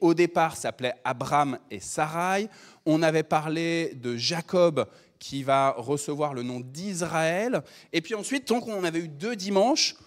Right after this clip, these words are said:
où on avait eu, euh, à la fois Anne-Marie qui nous avait parlé de, de la langue et de ce que la langue, ce tout petit organe, il peut produire. Et puis la semaine, euh, dernière,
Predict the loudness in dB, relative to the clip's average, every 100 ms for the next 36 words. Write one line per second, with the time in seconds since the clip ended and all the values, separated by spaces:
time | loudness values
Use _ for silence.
0 | _ _ -2 2 4 4 2 0 0 2
1 | 2 2 2 2 4 4 2 -2 -4 -2
2 | -2 -2 0 -2 0 -2 -2 -4 -6 -4
3 | -4 -4 -6 -6 -6 -8 -10 _ -10 -4
4 | -2 2 2 2 2 -2 -4 -10 -10 -6
5 | -6 -6 -4 0 0 0 0 -2 -8 -10
6 | -10 -8 -4 0 0 0 -2 -4 -8 -6
7 | -8 -4 -4 -4 -6 -6 -8 -14 _ -8
8 | -6 -2 0 0 0 -4 -2 0 0 0
9 | -2 -2 -2 0 -2 -2 -4